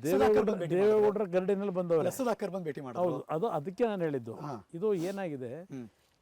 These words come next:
Speaker 1: ಬಿ ಜೆ ಪಿ ನಾವು ಎರಡೂ ಸೇರಿ ಸರ್ಕಾರ ಏನು ಮಾಡಿದ್ವು,
Speaker 2: ಹ್ಮ್.
Speaker 1: ಆ ಸಂಬಂಧ ಈಗಲೂ ಇದೆ.
Speaker 2: ಹ್ಮ್.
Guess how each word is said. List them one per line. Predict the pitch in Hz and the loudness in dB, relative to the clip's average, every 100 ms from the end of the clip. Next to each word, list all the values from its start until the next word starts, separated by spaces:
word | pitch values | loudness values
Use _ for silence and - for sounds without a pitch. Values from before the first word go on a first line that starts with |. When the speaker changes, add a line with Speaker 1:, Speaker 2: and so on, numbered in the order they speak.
| 120 | -6
Speaker 1:
ಬಿ | 143 202 | -4 0
ಜೆ | 214 | 0
ಪಿ | 190 220 | 2 -2
ನಾವು | 208 190 185 185 180 160 143 | -2 0 0 -2 -4 -6 -6
ಎರಡೂ | 147 180 | -6 -6
ಸೇರಿ | 165 175 165 123 - - | -4 -4 -4 -4 -8 -10
ಸರ್ಕಾರ | 139 147 180 | -8 0 2
ಏನು | 165 | 2
ಮಾಡಿದ್ವು, | 147 127 110 104 135 | 0 -6 -8 -8 -10
Speaker 2:
ಹ್ಮ್. | 190 131 113 _ 147 | -8 -10 -10 _ -6
Speaker 1:
ಆ | |
ಸಂಬಂಧ | 147 143 165 190 202 | -4 -4 -4 -4 -4
ಈಗಲೂ | 175 165 170 | -4 -4 -2
ಇದೆ. | 151 110 | -4 -6
Speaker 2:
ಹ್ಮ್. | - - 135 | -14 -14 -14